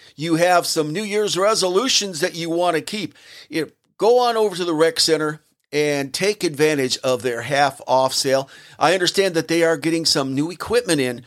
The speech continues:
over there soon. So, you know, check, check out the new equipment, or, you know, check out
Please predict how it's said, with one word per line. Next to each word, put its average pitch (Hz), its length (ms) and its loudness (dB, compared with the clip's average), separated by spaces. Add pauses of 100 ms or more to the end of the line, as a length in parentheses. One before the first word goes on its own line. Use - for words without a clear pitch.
(280)
over 135 220 0
there 127 200 0
soon. 170 460 0
So, 143 320 2 (1120)
you 277 100 4
know, 226 100 0
check, 247 420 0
check 202 260 0
out 208 140 0
the 175 80 -2
new 190 160 0
equipment, 196 500 -2
or, 175 360 2 (240)
you 156 140 -4
know, 139 140 2
check 170 320 -2
out 165 240 2